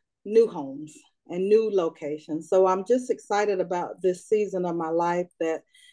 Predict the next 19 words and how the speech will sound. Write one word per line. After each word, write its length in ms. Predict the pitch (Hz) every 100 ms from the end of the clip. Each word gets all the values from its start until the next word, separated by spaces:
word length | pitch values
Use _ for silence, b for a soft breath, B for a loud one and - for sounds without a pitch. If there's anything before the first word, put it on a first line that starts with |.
| b -
God 220 | 185 180
is 160 | 170
moving 500 | 175 190 208 196 190
and 120 | 170 170
doing 260 | 185 180
some 240 | 180 180 175
things. 460 | 180 180 175 180 175 -
And 560 | 170 170 165 165 165 165 _ _ _ _ _ _ _ _ _ _ -
the 100 | 180
greatest 500 | 180 190 208 214 233
thing 220 | - 202 196
he 160 | 196
has 140 | 185 175
done, 480 | 185 180 180 180 - b _ -
um, 420 | 170 165 165 170
he 200 | 202 185
has 120 | 175
helped 320 | - 190 165
me 340 | 180 196 196